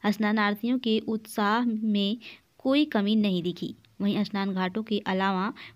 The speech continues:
पूरे मेला परिसर में कड़ी सुरक्षा व्यवस्था रही। आसमान से लेकर जमीन तक निगरानी का बंदोबस्त किया गया।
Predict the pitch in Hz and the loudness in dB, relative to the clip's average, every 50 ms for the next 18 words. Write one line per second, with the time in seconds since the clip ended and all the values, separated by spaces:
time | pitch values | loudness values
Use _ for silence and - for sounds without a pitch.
0 | _ - 226 220 226 214 214 214 220 240 226 226 214 208 208 208 - 269 262 240 | _ 2 4 6 6 6 6 4 4 2 0 0 0 0 0 2 2 2 2 4
1 | 233 240 240 - 214 202 202 202 - 202 196 190 190 214 202 185 190 185 185 185 | 2 2 0 -2 -2 -2 -2 -2 -2 -4 -4 -2 -2 -4 -2 0 0 0 -2 -2
2 | 185 - 240 240 254 226 - - - - _ _ _ _ - - _ _ _ _ | -4 -6 -4 -4 -4 -4 -6 -8 -14 -20 _ _ _ _ -20 -20 _ _ _ _
3 | _ _ _ _ _ _ _ - - - _ _ _ _ _ _ _ - 226 254 | _ _ _ _ _ _ _ -20 -20 -20 _ _ _ _ _ _ _ 2 2 2
4 | 262 262 - 262 254 262 269 311 349 339 - 294 294 269 247 247 269 262 - 269 | 2 4 4 6 6 6 6 6 4 2 2 0 2 4 4 2 2 2 4 2
5 | 262 262 220 - 233 220 220 240 262 285 285 285 - 220 233 240 - - 214 202 | 2 2 2 2 2 4 4 4 4 4 2 2 0 0 -2 -2 -2 -2 0 0
6 | 202 185 202 202 208 214 220 240 247 - 214 196 202 226 247 - _ _ _ - | 2 2 2 2 2 2 2 0 0 0 -2 -2 -2 -2 -4 -8 _ _ _ -20
7 | - - _ _ _ _ _ _ _ 208 208 208 202 202 196 202 196 196 185 214 | -20 -20 _ _ _ _ _ _ _ 0 0 2 2 2 2 0 0 0 0 2
8 | 202 208 208 - - - - _ - 214 190 165 160 175 175 - | 2 0 0 -2 -8 -18 -20 _ -2 0 0 0 0 -2 -4 -4